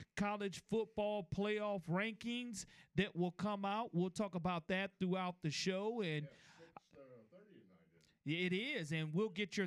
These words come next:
Speaker 1: thoughts again
Speaker 2: And we're still in
Speaker 1: also.
Speaker 2: the eight team for one more year, right?
Speaker 1: Yes.
Speaker 2: One more
Speaker 1: We're,
Speaker 2: year with
Speaker 1: uh,
Speaker 2: an eight team?
Speaker 1: you go, you go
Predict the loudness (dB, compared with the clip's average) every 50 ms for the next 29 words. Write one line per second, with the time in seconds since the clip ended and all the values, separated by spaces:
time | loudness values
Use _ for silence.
0 | 0 0 0 0 0 0 -2 -4 -2 -2 -2 0 0 0 0 0 -2 -2 -2 -2
1 | -4 -4 -2 0 0 2 2 2 0 0 0 0 2 2 2 2 0 0 0 0
2 | -2 -2 0 0 0 0 0 -2 -8 -4 0 0 2 2 2 2 0 0 -2 -4
3 | -4 -2 0 0 2 2 2 2 2 2 0 0 0 0 0 0 0 0 0 0
4 | -2 -4 -6 -8 -4 0 0 0 0 -2 -6 -8 -4 0 2 2 4 4 4 4
5 | 4 4 2 2 2 2 2 2 2 2 2 2 0 0 -2 0 0 2 2 4
6 | 4 4 4 4 2 0 0 0 2 2 2 2 4 2 0 0 0